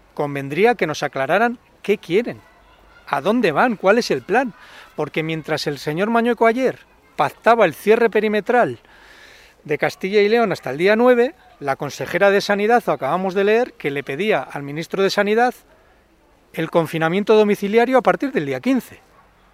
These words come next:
No es posible que juguemos con esa confusión a los ciudadanos y a los sectores económicos afectados, porque, eh, será muy difícil, eh, mantener un rumbo coherente y luchar de forma intensa contra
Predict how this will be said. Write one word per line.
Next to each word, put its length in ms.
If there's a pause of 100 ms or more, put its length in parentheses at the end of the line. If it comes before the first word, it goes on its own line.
(1800)
No 360
es 120
posible 460
que 100
juguemos 480
con 160
esa 160
confusión 600 (580)
a 80
los 180
ciudadanos 680
y 160
a 60
los 100
sectores 320
económicos 480
afectados, 460
porque, 300 (640)
eh, 280
será 320
muy 160
difícil, 540 (240)
eh, 340 (200)
mantener 420
un 160
rumbo 320
coherente 500 (300)
y 60
luchar 340
de 80
forma 240
intensa 360
contra 340